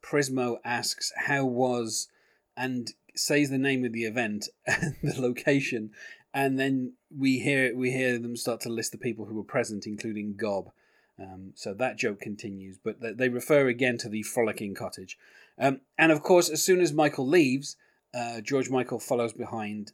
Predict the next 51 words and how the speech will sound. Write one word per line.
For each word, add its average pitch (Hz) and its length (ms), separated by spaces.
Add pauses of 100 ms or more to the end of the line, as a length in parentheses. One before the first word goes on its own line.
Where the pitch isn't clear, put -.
(120)
Um, 101 320 (100)
quite 185 220
importantly, 135 720 (140)
he's 123 240
in, 131 360 (200)
uh, 110 220
Lucille 120 540
two's, 113 560 (520)
uh, 104 240
Cadillac. 92 580 (420)
Uh, 90 160
this 104 140
obviously 104 240
comes 98 220
into 92 160
play 98 280
later 98 400
on 95 140
in 95 140
this 101 120
particular 98 520
episode. 90 500 (560)
Um, 92 300
and 156 140
then, 226 140
of 196 120
course, 185 360
you 180 100
know, 123 200
Barry 147 440
visits, 127 500 (140)
and, 120 640
you 135 140
know, 110 200
he, 104 260
he, 123 360
he 151 180
reveals 147 580
that 117 140
what 135 220
he 143 100
was 131 140
saying 127 200
about 120 220
the 117 120
two 127 240
heads, 113 360
one 117 280
spiky, 107 440
one 101 200
bald, 120 300